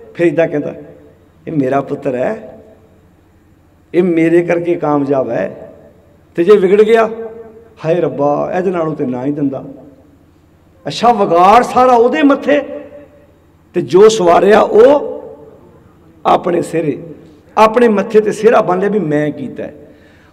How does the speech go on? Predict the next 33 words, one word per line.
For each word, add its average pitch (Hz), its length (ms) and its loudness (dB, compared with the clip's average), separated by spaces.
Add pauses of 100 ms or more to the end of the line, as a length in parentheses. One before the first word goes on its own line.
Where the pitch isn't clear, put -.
(120)
ਗੁਰੂ 247 340 2
ਸਾਹਿਬ 285 320 4
ਦੀ 294 160 4
ਬਾਣੀ 240 280 0
ਇੱਥੇ 269 240 0
ਬੜੀ 220 240 2
ਪਿਆਰੀ 226 440 2
ਗੱਲ 214 200 4
ਕਰਦੀ 175 420 -2
ਹੈ 214 180 4
ਵੀ 240 140 0
ਜਿਹੜੀ 285 420 4
ਵਿਚਾਰ, 233 840 4 (560)
ਜਿੰਨੀ 262 440 2
ਦੇਰ 247 380 6
ਤੱਕ 247 180 0
ਅਸੀਂ 240 280 -6
ਇਸ 285 300 0
ਵਿਸ਼ੇ 285 260 2
ਤੇ 269 160 2
ਕਲੀਅਰ 233 320 0
ਨਹੀਂ 233 100 -2
ਹੁੰਦੇ 190 180 2
ਵੀ 254 140 -2
ਮਾਇਆ 190 440 4
ਕਿਹਨੂੰ 277 300 2
ਕਹਿੰਦੇ 233 280 2
ਨੇ, 233 260 2 (360)
ਮਾਇਆ 180 440 4
ਹੈ 214 200 2
ਹਰ 262 420 2
ਉਹ 233 240 4
ਸੋਚ 220 600 4